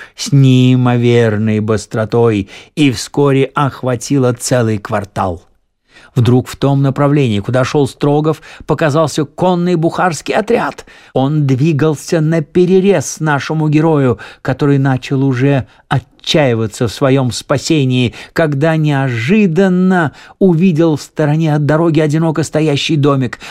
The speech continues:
Он бросился туда в надежде скрыться и, если можно, отдохнуть и подкрепить свои силы, истощённые голодом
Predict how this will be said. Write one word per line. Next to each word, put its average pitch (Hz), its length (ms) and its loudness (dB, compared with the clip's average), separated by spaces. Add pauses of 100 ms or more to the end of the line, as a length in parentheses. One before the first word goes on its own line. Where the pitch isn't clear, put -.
Он 175 300 2
бросился 160 680 0
туда 160 260 -4
в 147 80 -4
надежде 151 500 2
скрыться 220 560 -2
и, 220 240 -4
если 214 720 2
можно, 202 580 2 (500)
отдохнуть 185 1000 0 (420)
и 190 120 2
подкрепить 165 720 -2
свои 123 320 0
силы, 104 480 -2 (240)
истощённые 135 1040 0
голодом 120 720 0